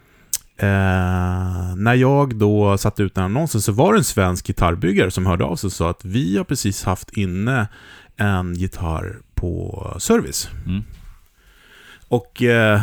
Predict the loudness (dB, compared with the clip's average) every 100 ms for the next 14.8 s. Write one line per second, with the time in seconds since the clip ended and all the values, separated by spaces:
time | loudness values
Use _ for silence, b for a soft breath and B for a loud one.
0 | 2 2 2 2 2 0 0 0 0 -2
1 | -4 -4 -4 -2 0 0 0 -2 0 2
2 | 2 0 -2 -4 -12 -4 -4 -2 -2 2
3 | 2 4 4 4 2 2 0 -2 2 4
4 | 4 0 -6 -8 -4 -6 -6 -16 -10 -4
5 | -2 -2 -2 -4 -6 -4 -2 0 2 2
6 | 4 2 -2 -2 -4 -4 -2 0 0 0
7 | 0 2 4 4 2 2 2 2 0 0
8 | -2 -2 -4 -2 -2 -2 -2 0 2 2
9 | 2 2 2 0 0 0 2 0 -2 -6
10 | -10 -10 -12 -10 -6 -4 -2 -2 -2 -2
11 | -4 b b b b -20 _ _ _ _
12 | b b b b b b -4 0 0 2
13 | 2 2 2 2 2 2 0 -4 -2 -2
14 | 0 0 0 0 -2 -4 -12